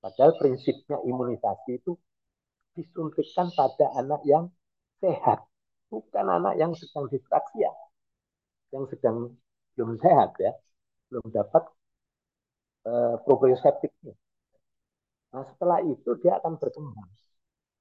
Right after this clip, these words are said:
ya, berkembang ke sensori integrasi, yaitu mulai dari sensomotorik, praksis.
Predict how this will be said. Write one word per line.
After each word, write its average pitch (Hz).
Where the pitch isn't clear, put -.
ya, 113
berkembang 117
ke 135
sensori 131
integrasi, 113
yaitu -
mulai 147
dari 110
sensomotorik, 110
praksis. -